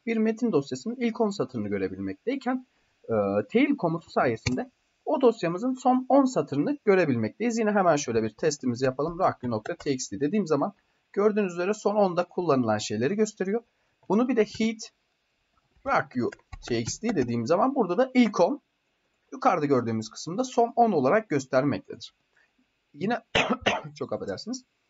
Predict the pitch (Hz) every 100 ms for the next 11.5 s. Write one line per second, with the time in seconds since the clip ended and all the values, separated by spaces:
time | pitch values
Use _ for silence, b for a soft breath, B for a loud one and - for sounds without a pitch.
0 | _ _ _ _ _ 131 254 143 190 131
1 | - 107 101 208 - _ _ _ - 123
2 | 208 254 170 127 - 101 101 - - _
3 | _ - - _ _ _ - - 135 180
4 | 170 254 254 139 120 - 107 92 78 -
5 | 143 180 143 147 - 208 269 285 - 131
6 | 123 190 202 165 170 - 147 170 185 170
7 | 139 101 95 92 - 196 214 160 135 147
8 | 131 - _ _ _ 208 196 190 156 151
9 | 156 165 175 - 127 196 180 190 156 120
10 | 120 170 202 190 180 147 139 95 - 123
11 | 170 165 135 113 -